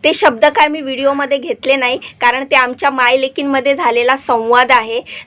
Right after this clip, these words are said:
तर थोडंसं तिला चिडवत चिडवत, आज तिने भांडे घासलेले, थोडंसं तिला चिडवत चिडवत मी कामं आवरत होती. ती मला भांडे घासून देत होती आणि मी लादी पुसत होती.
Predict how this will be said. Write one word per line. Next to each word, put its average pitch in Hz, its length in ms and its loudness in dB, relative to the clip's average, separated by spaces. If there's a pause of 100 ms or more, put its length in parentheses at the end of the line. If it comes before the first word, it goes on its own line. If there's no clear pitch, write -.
तर 269 160 4
थोडंसं 277 320 4 (100)
तिला 285 160 0
चिडवत 277 540 2
चिडवत, 277 360 2 (100)
आज 240 140 4 (100)
तिने 277 180 0
भांडे 254 340 0
घासलेले, 208 460 -2 (320)
थोडंसं 269 420 2
तिला 277 180 2
चिडवत 269 380 0
चिडवत 277 480 0
मी 277 160 -2
कामं 240 400 2
आवरत 247 320 2
होती. 233 320 -10 (300)
ती 277 60 -2
मला 285 240 4
भांडे 269 400 -2
घासून 302 300 -4
देत 294 200 0
होती 302 220 -4
आणि 269 220 4
मी 294 180 -4
लादी 247 260 2
पुसत 226 400 -8
होती. 190 300 -10